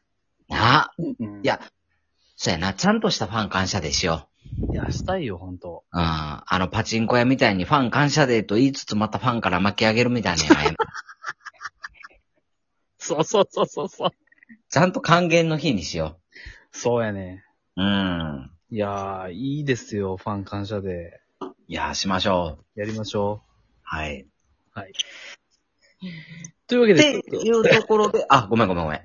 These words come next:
Speaker 1: どうぞ。
Speaker 2: 何票ぐらい集まったかちょっと発表させてもらってもいいですか？
Speaker 1: あ、総獲得票数。
Speaker 2: はい、獲得票数。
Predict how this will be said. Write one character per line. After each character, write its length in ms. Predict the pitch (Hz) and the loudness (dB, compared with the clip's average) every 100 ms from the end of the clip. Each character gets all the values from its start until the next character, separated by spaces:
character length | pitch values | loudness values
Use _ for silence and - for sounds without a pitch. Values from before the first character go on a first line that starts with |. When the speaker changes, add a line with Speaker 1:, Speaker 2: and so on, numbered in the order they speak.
| - | -2
Speaker 1:
ど 120 | 170 | 4
う 20 | 240 | 6
ぞ。 60 | |
Speaker 2:
何 100 | 254 | 4
票 260 | - 269 262 | 4 4 6
ぐ 80 | 269 | 4
ら 160 | 123 | 4
い 60 | 135 | 0
集 100 | 160 | -2
ま 80 | 160 | -2
っ 40 | |
た 100 | 127 | -2
か 80 | 113 | -4
ち 60 | |
ょ 40 | 120 | -4
っ 20 | |
と 100 | 113 | -6
発 200 | 87 - | -8 -8
表 120 | 180 170 | -6 -6
さ 80 | |
せ 80 | 175 | -4
て 40 | 180 | -2
も 60 | |
ら 60 | 165 | -2
っ 20 | |
て 60 | 113 | -2
も 80 | 101 | -4
い 60 | |
い 20 | |
で 100 | 107 | -4
す 60 | 143 | -6
か？ 160 | - - _ _ _ _ - | -8 -20 _ _ _ _ 0
Speaker 1:
あ、 240 | 147 - - | 0 0 -12
総 500 | - 269 277 262 - _ | 2 6 6 4 -2 _
獲 260 | - 226 226 | -4 0 2
得 240 | 233 226 | 2 2
票 220 | 202 104 95 | 4 4 4
数。 160 | - 92 69 - - | 0 -2 -2 -12 -8
Speaker 2:
は 100 | 135 | -8
い、 60 | |
獲 180 | - 139 | -6 -8
得 260 | 151 135 127 | -6 -6 -8
票 220 | 139 117 | -4 -6
数。 300 | - - 85 | -6 -18 -20